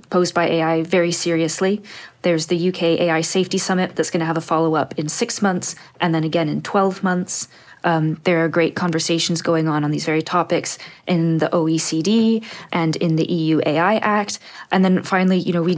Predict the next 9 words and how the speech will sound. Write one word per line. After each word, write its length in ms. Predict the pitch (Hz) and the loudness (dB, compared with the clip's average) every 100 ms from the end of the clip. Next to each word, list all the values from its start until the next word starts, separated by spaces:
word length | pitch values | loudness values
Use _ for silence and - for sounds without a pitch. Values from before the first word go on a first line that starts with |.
| - | 0
we 120 | 185 | 0
just 240 | 175 165 - | 0 0 0
saw 300 | 180 165 160 | 2 2 0
the 180 | 175 | 0
release 340 | 160 156 156 - | 0 0 0 -2
of 280 | 165 156 - - | -2 -4 -10 -4
the 100 | 175 | 0
Biden 200 | 170 165 | 2 2
administration's 1200 | 160 160 151 - 170 156 151 - 170 156 151 - | 2 2 0 0 0 0 -2 -2 0 0 -2 -6